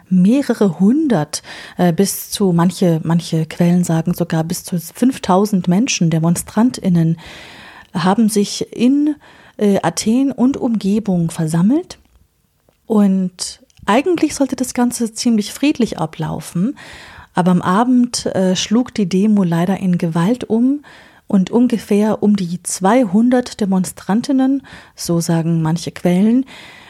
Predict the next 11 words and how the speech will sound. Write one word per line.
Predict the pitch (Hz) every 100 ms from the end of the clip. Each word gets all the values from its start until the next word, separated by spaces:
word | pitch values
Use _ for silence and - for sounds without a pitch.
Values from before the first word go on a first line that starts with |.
| -
äh, | 185
sie | 180 208
hätten | 220 226 214
in | 214 247 269
Masken | 214 214 - - - 220 214
das | 180 -
örtliche | 196 190 190 196 185
Polizeirevier | 180 202 180 - 165 165 165 165 160
in | - 170
Nea | 170 165
Smyrni | - 180 180 175 170 156